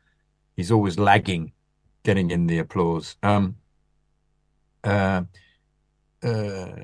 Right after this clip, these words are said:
talk about, um, what have we got? Camp, um, th-, uh, Burnley Mid Club. Oh, yeah, he needs to said,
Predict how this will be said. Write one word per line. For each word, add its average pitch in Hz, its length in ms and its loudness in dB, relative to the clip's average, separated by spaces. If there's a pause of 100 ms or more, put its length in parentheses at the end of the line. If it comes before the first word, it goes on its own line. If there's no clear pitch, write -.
(680)
talk 117 200 4
about, 104 440 2
um, 98 340 0
what - 140 -6
have 85 100 -8
we 87 80 -4
got? 85 260 -8
Camp, 92 320 -4
um, 90 200 -6
th-, 113 260 -6
uh, 95 220 -6
Burnley 92 260 -8
Mid 87 240 -10
Club. 92 220 -4
Oh, 123 80 4
yeah, 113 120 8
he 113 60 8
needs 117 240 6
to 113 100 2
said, 110 240 2